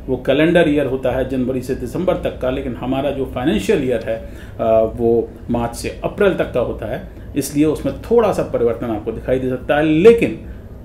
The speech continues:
मोटा मोटी अगर आप देखें तो आपकी समझ में आ जाएगा कि पहली बार हिंदुस्तान में उन्नीस सौ बानवे के बाद से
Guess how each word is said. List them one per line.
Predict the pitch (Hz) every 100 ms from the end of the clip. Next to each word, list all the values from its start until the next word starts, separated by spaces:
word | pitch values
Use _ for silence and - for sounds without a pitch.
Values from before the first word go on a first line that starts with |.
| - - - - - 165
मोटा | 214 202
मोटी | 175 139 147
अगर | 120 120
आप | 104
देखें | 139 135 127
तो | 117
आपकी | 113
समझ | - 120 113
में | 107
आ | 101
जाएगा | 101 101 101 113 - - - -
कि | 131
पहली | - - 165 214 214
बार | 170 143 131
हिंदुस्तान | 123 117 113 - 127
में | 120 120
उन्नीस | 113 117 117
सौ | 117
बानवे | 98 - 131 135 123
के | -
बाद | 104 104 -
से | -